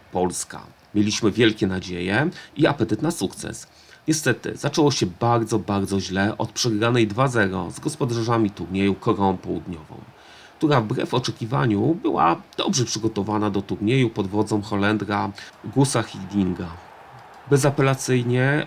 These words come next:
Azjaci byli w tym meczu lepsi. Polacy byli nieprzyzwyczajeni może do azjatyckich warunków, ogłuszeni pięćdziesięciotysięcznym dopingiem. Przypomnijmy, że ostatni raz grali na mundialu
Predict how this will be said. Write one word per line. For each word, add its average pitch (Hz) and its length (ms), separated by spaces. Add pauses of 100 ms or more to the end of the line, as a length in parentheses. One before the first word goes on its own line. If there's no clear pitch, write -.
(140)
Azjaci 117 580
byli 107 300
w - 60
tym 101 200
meczu 101 300
lepsi. 92 460 (120)
Polacy 131 460
byli 92 600 (140)
nieprzyzwyczajeni 139 880
może 127 280
do 113 440
azjatyckich 120 640
warunków, 113 640 (240)
ogłuszeni 123 540
pięćdziesięciotysięcznym 120 1120
dopingiem. 117 720
Przypomnijmy, 117 540
że 117 100
ostatni 120 380
raz 113 160
grali 117 340
na 117 100
mundialu 120 560